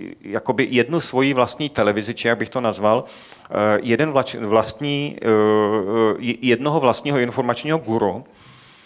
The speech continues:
A vtip je ten, že, eh, nebude potom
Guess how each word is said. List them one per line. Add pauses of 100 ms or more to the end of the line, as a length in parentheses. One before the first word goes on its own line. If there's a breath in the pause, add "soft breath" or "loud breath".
(460 loud breath)
A
vtip
je
ten,
že,
eh, (760)
nebude (120)
potom